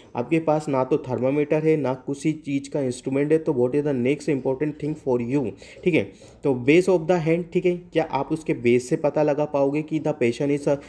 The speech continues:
suffering from the fever, ठीक है। फिंगर टिप से पता लगाओगे कि that is patient having the fever, ठीक है। अ, palmar surface of the hand, अ, palmar surface से you can identify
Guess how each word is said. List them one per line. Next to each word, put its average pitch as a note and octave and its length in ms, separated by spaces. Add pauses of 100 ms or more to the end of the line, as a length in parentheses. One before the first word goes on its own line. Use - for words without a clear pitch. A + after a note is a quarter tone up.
(140)
suffering C#3+ 320
from C#3+ 340
the C#3+ 140
fever, C#3+ 260 (160)
ठीक F#3 120
है। A#3 100 (420)
फिंगर D#3+ 240
टिप F#3 180
से F#3+ 140
पता F3 220
लगाओगे D#3+ 500
कि E3 140
that C#3 180
is D#3 100
patient D3 600
having C#3+ 240
the D#3 100 (100)
fever, D3+ 220 (140)
ठीक E3+ 140
है। F#3 120 (420)
अ, C3+ 320
palmar D#3 380
surface E3+ 440
of E3 80
the D#3+ 220
hand, D3+ 220 (340)
अ, C3 280
palmar C3 360
surface F3 280
से F3 320 (260)
you D3 140
can D#3 240
identify D#3+ 520